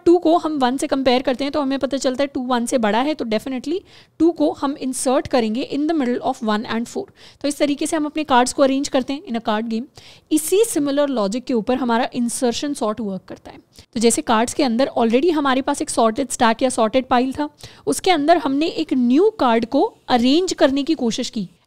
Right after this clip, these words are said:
at its correct position, तो वही सेम चीज़ हम इंसर्शन सॉर्ट में करते हैं। हम अज्यूम करते हैं array का कुछ पार्ट सॉर्टेड है, जिसके अंदर एक नए एलिमेंट को उसकी सही पोजीशन पर हम अरेंज करने की कोशिश करेंगे।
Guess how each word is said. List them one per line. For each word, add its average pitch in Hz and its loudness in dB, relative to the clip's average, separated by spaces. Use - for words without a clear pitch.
at 262 -2
its 359 -4
correct 262 -2
position, 202 -2
तो 294 0
वही 269 6
सेम 359 0
चीज़ 339 0
हम 320 -2
इंसर्शन 302 -4
सॉर्ट - -2
में 240 -6
करते 202 -4
हैं। - -14
हम 269 2
अज्यूम 269 0
करते 311 2
हैं 339 -2
array 254 2
का 311 2
कुछ 302 -2
पार्ट 277 2
सॉर्टेड 269 -2
है, 285 2
जिसके 262 -4
अंदर 277 2
एक 320 -2
नए 240 2
एलिमेंट 240 0
को 311 0
उसकी 330 0
सही 262 2
पोजीशन 226 -2
पर 262 -6
हम 247 -6
अरेंज 208 -6
करने 196 -8
की 269 -10
कोशिश - -10
करेंगे। - -14